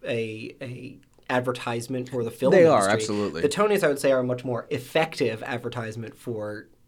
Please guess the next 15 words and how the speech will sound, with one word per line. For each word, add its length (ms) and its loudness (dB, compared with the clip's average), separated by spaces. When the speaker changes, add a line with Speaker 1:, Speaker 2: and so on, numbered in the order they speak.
Speaker 1:
theater 400 0
and 240 2
for 240 0
Speaker 2:
Mm. 100 6
Speaker 1:
coming 260 0
to 60 -2
see 200 -6
live 340 -8
shows, 480 -10
with, 260 -6
with 160 -4
the 80 -4
exception 460 -4
of 140 -10
the, 200 -8